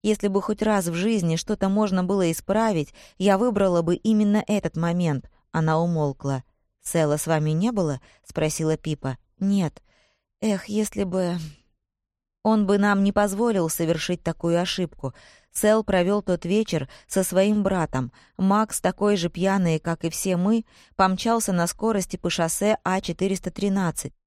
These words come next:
Было около четырех часов ночи,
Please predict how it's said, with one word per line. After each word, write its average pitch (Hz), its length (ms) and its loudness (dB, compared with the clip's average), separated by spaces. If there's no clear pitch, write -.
Было 220 320 4
около 208 420 0
четырех 196 460 -2
часов 202 340 -4
ночи, 196 460 -2